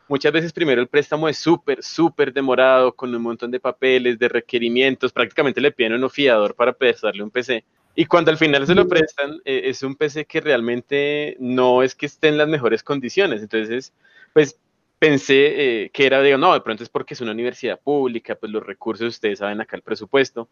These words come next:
Speaker 1: pero pues tú me cuentas que ya también es una universidad pública y el computador pues estaba en perfectas condiciones, entonces e-, es un poquito esa comparación, eh, entre quizás como, mm,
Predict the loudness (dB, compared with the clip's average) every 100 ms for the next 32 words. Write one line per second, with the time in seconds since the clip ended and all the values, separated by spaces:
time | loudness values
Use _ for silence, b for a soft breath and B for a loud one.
0 | 0 4 4 2 -2 0 2 2 2 0
1 | 0 0 0 2 2 2 0 0 -2 0
2 | 0 0 -2 0 0 0 -2 -2 0 -2
3 | -2 -6 0 0 0 -6 -4 -4 -4 -2
4 | -4 -4 -6 -6 -6 -8 -4 0 0 0
5 | -2 -2 -2 -4 -6 -2 4 4 2 -2
6 | -4 0 2 0 -2 -2 2 2 2 0
7 | 0 -2 -6 -8 -6 -8 -2 0 2 0
8 | -6 _ _ _ -4 0 2 2 0 -4
9 | 2 2 2 -4 -10 -10